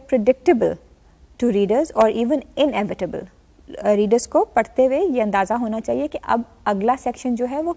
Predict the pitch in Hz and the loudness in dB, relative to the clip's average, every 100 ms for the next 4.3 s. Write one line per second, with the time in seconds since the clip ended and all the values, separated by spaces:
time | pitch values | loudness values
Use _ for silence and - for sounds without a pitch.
0 | - - 214 233 - 277 - 254 262 - | -2 0 0 0 -4 -6 -4 -2 -2 0
1 | 214 175 170 190 190 208 330 - _ - | 0 0 -2 0 0 -2 -6 -10 _ -20
2 | - 226 196 208 226 240 240 233 233 240 | -6 -4 2 2 2 0 -6 -6 -4 -2
3 | 330 311 214 190 185 220 226 254 285 254 | -2 -2 -2 0 0 0 -2 -2 -2 -2
4 | 226 226 311 | -4 -4 -4